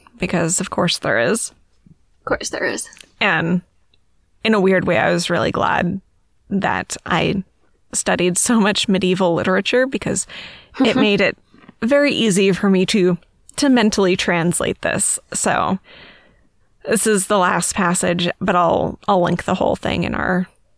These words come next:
Speaker 1: in our sources. But it goes, "They've hung them high in Edinburgh town, and likewise other kin. And the wind blaws cold on their bones,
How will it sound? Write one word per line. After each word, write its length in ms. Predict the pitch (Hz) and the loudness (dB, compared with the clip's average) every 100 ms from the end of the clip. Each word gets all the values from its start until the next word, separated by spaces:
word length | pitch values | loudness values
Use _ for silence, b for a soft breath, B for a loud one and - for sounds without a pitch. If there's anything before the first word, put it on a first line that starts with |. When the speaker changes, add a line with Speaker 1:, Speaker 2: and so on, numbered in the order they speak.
| _ _ - | _ _ -2
Speaker 1:
in 140 | 190 | 0
our 140 | - 185 | 0 -2
sources. 640 | - 170 - - 180 - - _ _ _ _ _ _ _ _ _ _ _ - - - | -2 -2 -2 -4 -4 -6 -14 _ _ _ _ _ _ _ _ _ _ _ -20 -18 0
But 380 | 208 190 180 - - | 2 2 0 -2 -4
it 160 | 190 | -2
goes, 500 | 202 185 185 180 - B B B B B | 0 0 2 0 -2 B B B B B
"They've 200 | 226 220 | -2 0
hung 320 | 240 233 254 | 0 2 2
them 180 | 262 262 | 2 2
high 360 | - 180 175 180 - | 2 2 2 0 0
in 180 | 185 | -2
Edinburgh 440 | - 185 185 180 180 | 2 2 4 2 0
town, 480 | - 175 170 175 - b b b | 0 0 0 0 -4 b b b
and 140 | 226 202 | 0 2
likewise 520 | 196 - 202 196 - | 2 2 2 2 2
other 240 | 180 180 180 | 0 0 -2
kin. 480 | - 170 - 180 - b b b b b b _ - - | -2 -2 -2 -4 -4 b b b b b b _ -14 0
And 160 | 220 | 2
the 60 | 208 | 4
wind 260 | 240 262 | 4 2
blaws 400 | 240 180 175 180 | 4 4 4 0
cold 360 | - 208 196 196 | 0 2 2 4
on 160 | 208 214 | 4 2
their 100 | 208 | 2
bones, 640 | 180 196 185 190 - | 2 2 4 4 2